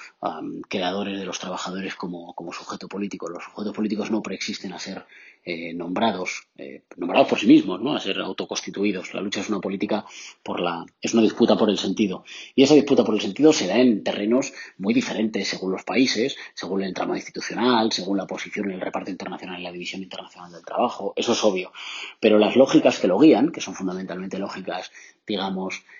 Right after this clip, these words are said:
eh, de lo que tiene que ver con, con, con la diferencia amigo-enemigo para estructurar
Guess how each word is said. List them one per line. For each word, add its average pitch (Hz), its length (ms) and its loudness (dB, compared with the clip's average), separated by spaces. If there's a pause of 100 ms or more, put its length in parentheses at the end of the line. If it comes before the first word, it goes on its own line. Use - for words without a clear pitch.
(140)
eh, 95 180 -6
de 95 180 -4
lo 90 100 -8
que 101 100 -8
tiene 101 180 -2
que 101 80 -4
ver 98 100 -2
con, 95 260 -4
con, 95 260 -4
con 95 380 -2
la 87 80 -4
diferencia 101 480 -4
amigo-enemigo 101 640 4
para 98 160 -2
estructurar - 640 -4